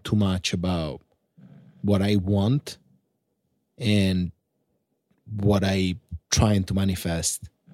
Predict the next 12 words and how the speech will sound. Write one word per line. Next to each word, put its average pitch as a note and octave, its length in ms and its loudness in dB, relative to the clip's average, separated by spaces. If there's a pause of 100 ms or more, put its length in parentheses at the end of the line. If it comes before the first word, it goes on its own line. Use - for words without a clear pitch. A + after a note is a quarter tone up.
(280)
I G2+ 40 -4
was G#2 100 4
just A#2 220 2
trying A#2 260 4
to - 80 -4
live B2 240 2
my E2+ 100 2
life - 360 -10
a F2+ 40 -10
little E2+ 200 -4
bit D2+ 160 -8
more - 320 -14